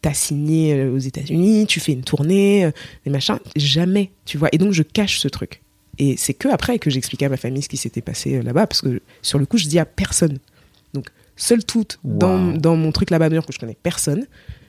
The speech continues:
Speaker 1: où je suis allée pour Zarma bosser avec des producteurs américains et tout, alors qu'en fait, j'en avais aucune envie. Mon corps, il dit, c'est mort.
Speaker 2: Mhm.
Speaker 1: <laughs> Ça n'existe pas ce que t'es en train de faire, c'est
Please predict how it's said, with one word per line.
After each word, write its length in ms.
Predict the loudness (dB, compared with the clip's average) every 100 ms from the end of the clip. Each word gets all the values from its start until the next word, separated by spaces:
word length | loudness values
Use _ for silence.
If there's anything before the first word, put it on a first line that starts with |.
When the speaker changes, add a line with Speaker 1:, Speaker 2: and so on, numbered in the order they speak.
| -2
Speaker 1:
où 80 | 0
je 140 | 2
suis 180 | 2 4
allée 260 | 4 6 4
pour 280 | 4 2 0 _ _ _ -2
Zarma 360 | 0 4 4
bosser 240 | 4 2 0
avec 100 | -2
des 60 |
producteurs 380 | -4 -4 0 0
américains 400 | 2 0 0 2
et 100 | 2
tout, 280 | 2 0 0
alors 200 | 0 -2
qu'en 100 | -4
fait, 280 | -4 -4 -4
j'en 80 | -6
avais 160 | -6 -6
aucune 280 | -6 -4 -6
envie. 240 | -6 -8 -10 -20 _ _
Mon 100 | -6
corps, 200 | -2 0
il 100 | 0
dit, 120 | -2
c'est 200 | -4 -8
mort. 440 | -6 -4 -4 -6 -16 0 4 4 4
Speaker 2:
Mhm. 180 | 2 -4 -12
Speaker 1:
<laughs> 100 | -16
Ça 200 | -2 0
n'existe 540 | 2 0 2 2 4
pas 140 | 2
ce 80 | 2
que 60 | 0
t'es 80 | 0
en 60 |
train 140 | 0 -2
de 60 |
faire, 200 | -2 -2
c'est 160 | -4